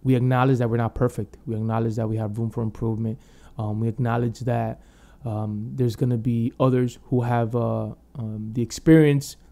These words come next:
the knowledge, um, to help us get past whatever it is that we need help with. And I think the most important part is being able to actually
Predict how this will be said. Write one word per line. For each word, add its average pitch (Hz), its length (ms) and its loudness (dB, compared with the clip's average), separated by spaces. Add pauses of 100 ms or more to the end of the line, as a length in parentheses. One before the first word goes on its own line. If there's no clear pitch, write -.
the 120 80 -2
knowledge, 127 580 4 (340)
um, 113 240 0
to - 140 2
help 139 360 6
us 127 120 4
get 127 220 2
past 123 380 4
whatever 120 360 2
it 120 40 4
is 113 100 2
that 117 100 0
we 113 80 2
need 113 140 -2
help 110 260 -2
with. 107 160 -4 (360)
And 113 100 0
I 104 60 0
think 127 320 0
the 117 80 2
most 113 200 -2
important 113 420 0
part 113 240 -2
is 107 80 -2
being 110 280 -2
able 110 240 -2
to 107 480 -2 (400)
actually 117 800 -2